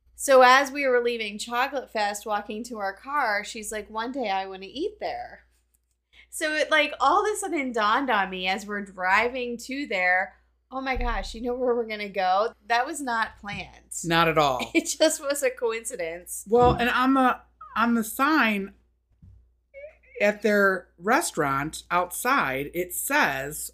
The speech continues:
Speaker 2: "All dogs gotta eat."
Speaker 1: Which is what you said in Terrestrial Brewing Company.
Speaker 2: Oh, yes. <laughs> Yes, it is.
Speaker 1: <laughs> But,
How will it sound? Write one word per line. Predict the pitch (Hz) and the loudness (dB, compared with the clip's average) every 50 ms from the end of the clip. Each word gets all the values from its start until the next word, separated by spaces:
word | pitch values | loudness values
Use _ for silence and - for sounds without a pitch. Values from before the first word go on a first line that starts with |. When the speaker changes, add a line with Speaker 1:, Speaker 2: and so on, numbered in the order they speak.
| _ - | _ -4
Speaker 2:
"All | 185 185 202 220 | 0 2 2 2
dogs | 185 202 196 185 175 175 170 175 - | 2 2 2 4 4 2 2 -2 -6
gotta | - 190 165 156 151 147 - | -2 0 0 0 0 -2 -4
eat." | 208 190 135 - - - - - - - _ _ _ _ _ _ _ _ _ _ _ _ _ - | -8 -8 -10 -10 -14 -18 -18 -18 -18 -18 _ _ _ _ _ _ _ _ _ _ _ _ _ -10
Speaker 1:
Which | 240 240 269 294 277 | -6 -2 -2 -2 -2
is | 311 294 254 | -4 -6 -6
what | 220 220 - - | -8 -8 -8 -8
you | 226 233 | -8 -8
said | 233 226 214 202 | -6 -6 -6 -6
in | 202 220 | -8 -8
Terrestrial | - - 208 208 208 - 202 196 185 | -8 -6 -6 -6 -6 -6 -6 -6 -6
Brewing | 190 - 196 240 247 240 - | -6 -4 -4 -4 -4 -4 -4
Company. | - 175 170 165 - 170 170 175 226 - _ _ _ _ _ _ _ _ _ _ _ _ _ _ _ _ _ _ _ _ _ _ _ _ _ _ _ _ _ _ _ _ _ _ _ _ - - - | -6 -8 -10 -12 -14 -14 -14 -14 -16 -16 _ _ _ _ _ _ _ _ _ _ _ _ _ _ _ _ _ _ _ _ _ _ _ _ _ _ _ _ _ _ _ _ _ _ _ _ -14 -8 -4
Speaker 2:
Oh, | 214 214 | -2 0
yes. | 214 214 220 226 226 226 226 247 - - - - - - - | 2 4 4 4 4 4 4 4 2 2 0 -2 -2 0 0
<laughs> | 311 - 330 349 349 - - - 302 - - - - - - - _ _ - - 269 - - - - - - - - - - 523 - - - - - | 0 2 4 4 4 4 2 -4 -4 -4 -6 -16 -20 -20 -20 -20 _ _ -8 -8 -8 -6 -2 0 0 0 0 -2 -6 -2 -2 0 0 -2 -4 -4 0
Yes, | - 294 330 330 330 - | 4 4 6 6 4 4
it | 320 269 | 2 4
is. | 302 330 359 294 254 254 247 - - - | 4 6 6 8 8 8 8 8 4 -2
Speaker 1:
<laughs> | 605 605 - - 587 - - - - - - - - - - _ _ _ - - - | -2 -2 -2 -4 -4 -4 -4 -10 -12 -10 -10 -8 -10 -12 -16 _ _ _ -12 -10 -4
But, | - - 302 311 269 233 220 220 202 | 0 4 6 8 8 8 6 4 0